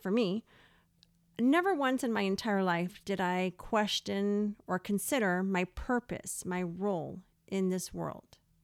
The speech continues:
And that's pretty sad. I'm already in my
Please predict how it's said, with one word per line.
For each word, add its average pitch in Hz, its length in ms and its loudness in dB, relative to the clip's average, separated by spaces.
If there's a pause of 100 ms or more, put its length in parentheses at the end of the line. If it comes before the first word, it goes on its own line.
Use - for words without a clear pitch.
(680)
And 196 140 -2
that's 240 180 4
pretty 392 300 4
sad. - 600 -2
I'm 202 240 0
already 240 360 0
in 196 120 0
my 180 300 -2